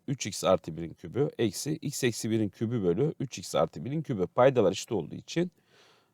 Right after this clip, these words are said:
ne olacaktır? Dört x'in kübü eksi x eksi birin kübü eşittir üç x artı birin kübü olacaktır. Şimdi burada, eee, bakın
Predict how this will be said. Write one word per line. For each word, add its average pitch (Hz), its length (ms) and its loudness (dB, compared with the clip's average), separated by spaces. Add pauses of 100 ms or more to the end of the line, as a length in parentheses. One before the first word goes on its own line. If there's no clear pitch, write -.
(220)
ne 160 80 6
olacaktır? 120 600 6 (520)
Dört 170 240 8
x'in 101 300 -2
kübü 131 280 0
eksi 151 520 0 (100)
x 165 220 -4
eksi 104 280 -4
birin 92 260 -6
kübü 135 500 -2
eşittir 143 560 -2 (100)
üç - 160 -2
x - 200 -8
artı 113 320 4
birin 147 280 -4 (100)
kübü 127 340 -2
olacaktır. 120 640 2 (840)
Şimdi 185 240 2
burada, 185 400 10 (880)
eee, 113 600 12 (880)
bakın 180 260 6